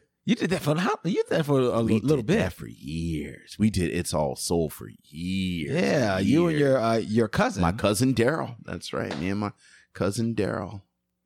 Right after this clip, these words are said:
Speaker 2: We were just sitting around talking about music the other day.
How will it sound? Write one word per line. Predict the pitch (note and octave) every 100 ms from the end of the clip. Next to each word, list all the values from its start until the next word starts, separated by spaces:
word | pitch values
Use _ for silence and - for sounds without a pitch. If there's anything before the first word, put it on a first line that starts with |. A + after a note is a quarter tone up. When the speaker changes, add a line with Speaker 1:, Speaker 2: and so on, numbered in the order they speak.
| _ _ -
Speaker 2:
We | A2
were | G#2+
just | G2 -
sitting | F2+ F#2+
around | F#2
talking | G2+ F#2+ G2
about | E2+
music | G#2 G#2 A#2
the | G2+
other | G#2 A#2
day. | A#2 A#2+